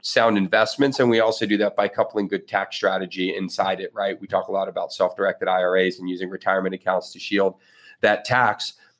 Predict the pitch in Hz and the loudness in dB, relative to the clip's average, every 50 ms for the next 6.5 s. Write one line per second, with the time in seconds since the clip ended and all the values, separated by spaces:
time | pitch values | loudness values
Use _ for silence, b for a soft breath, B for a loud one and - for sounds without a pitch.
0 | _ - 117 143 139 151 143 - - 170 240 349 359 - 180 147 135 127 123 117 | _ -2 2 4 4 4 4 2 2 4 6 8 8 8 8 8 8 6 6 4
1 | - - 117 120 117 113 110 110 - - - 123 120 120 - 120 123 117 110 - | 4 4 4 6 6 6 4 2 0 0 0 2 4 4 4 4 4 4 4 4
2 | - 117 104 110 110 110 110 110 107 104 101 104 104 104 101 104 104 - 107 104 | 2 2 4 6 6 6 6 6 6 4 4 4 4 4 2 0 -2 -4 -4 -2
3 | 107 107 107 - 113 110 110 113 113 113 107 107 110 107 104 107 107 104 107 107 | -2 0 0 2 2 2 4 2 2 2 0 -2 -2 -2 -2 -2 -2 0 -2 -2
4 | 104 - 110 107 107 107 104 104 98 - 110 104 107 107 101 98 104 107 110 107 | -2 0 0 0 2 2 0 0 0 2 2 4 4 4 2 2 2 2 2 2
5 | 104 - - 107 104 - - 101 95 - 113 104 104 104 - 113 107 104 104 101 | 0 0 -2 -4 -4 -4 -6 -8 -6 -4 -4 -4 -4 -2 0 0 0 2 0 0
6 | 95 101 104 104 104 101 101 104 - - | 2 2 4 4 6 4 4 2 0 -4